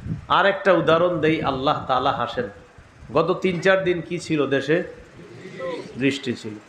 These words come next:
হাদিসের একটা কিতাব আছে নাম মাজমাউজ জাওয়ায়েদ, এই কিতাবের দুই নম্বর খণ্ড, দুইশো উনিশ নম্বর পৃষ্ঠা।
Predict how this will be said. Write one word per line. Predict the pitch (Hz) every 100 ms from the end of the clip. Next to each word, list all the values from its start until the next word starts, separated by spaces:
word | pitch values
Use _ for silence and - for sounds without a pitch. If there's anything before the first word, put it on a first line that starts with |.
| - - - - - - - - - - - - - -
হাদিসের | 151 170 240 247 247
একটা | 240 233
কিতাব | 233 226 226 202
আছে | 190 185
নাম | 175 185 190
মাজমাউজ | 165 139 147 156 175 139 123
জাওয়ায়েদ, | 135 143 160 165 160 -
এই | 139
কিতাবের | 143 135 156 156 170 - - - - 113
দুই | 147
নম্বর | 147 147 175 185
খণ্ড, | - 160 165 190
দুইশো | 151 143 165
উনিশ | 147 156 -
নম্বর | 135 127 139 -
পৃষ্ঠা। | 120 - 113